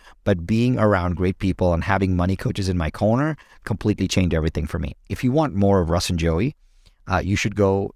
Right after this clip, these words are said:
just stop right now, go and subscribe to the Wealth Without Wall Street podcast. You can, you can hear them, you can get their knowledge directly. And if you're interested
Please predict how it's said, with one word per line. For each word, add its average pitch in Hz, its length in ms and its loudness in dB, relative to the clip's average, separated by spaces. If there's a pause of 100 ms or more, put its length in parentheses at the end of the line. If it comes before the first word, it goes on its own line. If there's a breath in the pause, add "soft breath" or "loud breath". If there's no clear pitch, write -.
(140)
just - 200 -6 (140)
stop - 460 2
right 110 160 2
now, 87 320 -4 (400)
go 110 400 2
and 101 160 0
subscribe 85 580 0
to - 80 -4
the 82 140 0
Wealth 87 480 0
Without 85 360 0
Wall 80 280 -2
Street - 380 -4
podcast. 104 580 -2
You 87 100 -4
can, 85 260 -4 (400 soft breath)
you 98 120 -4
can 90 140 -2
hear 117 200 2
them, 107 220 4
you 87 100 -2
can 87 200 -2
get 85 240 -2
their 90 120 2
knowledge 90 400 0
directly. 90 480 -2 (340 loud breath)
And 95 120 -2
if - 80 -4
you're 85 80 0
interested 98 420 -2